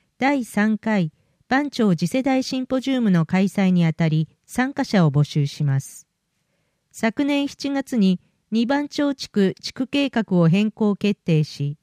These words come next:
ただいま、二番町地区再開発計画、日本テレビ跡地が検討されています。前回は、心配事に焦点を当てて議論しました。今回は模型を使って、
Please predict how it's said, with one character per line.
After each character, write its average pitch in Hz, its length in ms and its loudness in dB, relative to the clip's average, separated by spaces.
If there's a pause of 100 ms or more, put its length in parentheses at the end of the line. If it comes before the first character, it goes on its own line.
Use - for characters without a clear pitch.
(180)
た 233 140 0
だ 247 140 2
い 214 80 4
ま、 170 180 4 (280)
二 208 140 2
番 269 240 0
町 269 240 0
地 - 120 -10
区 190 100 0
再 240 260 0
開 247 220 0
発 233 240 -4
計 240 200 0
画、 165 140 0 (540)
日 196 140 2
本 247 240 0
テ 240 140 2
レ 226 120 2
ビ 220 180 -2
跡 190 300 0
地 139 300 -6 (420)
が 233 240 -2
検 202 220 2
討 185 260 2
さ 175 120 2
れ 160 100 4
て 165 100 0
い 151 120 4
ま 143 180 2
す。 - 260 -14 (880)
前 269 220 2
回 180 240 2
は、 165 180 2 (160)
心 285 300 -4
配 285 240 -2
事 277 240 -2
に 262 140 -2
焦 269 240 0
点 185 260 2
を 156 160 2
当 165 100 0
て 180 140 0
て 180 140 2
議 202 100 4
論 170 220 6
し - 160 -2
ま 147 100 4
し - 140 -4
た。 135 200 -2 (680)
今 277 220 0
回 196 240 2
は 160 120 6
模 160 200 4
型 262 220 4
を 247 80 0
使 - 240 -4
っ 214 40 0
て、 208 360 -4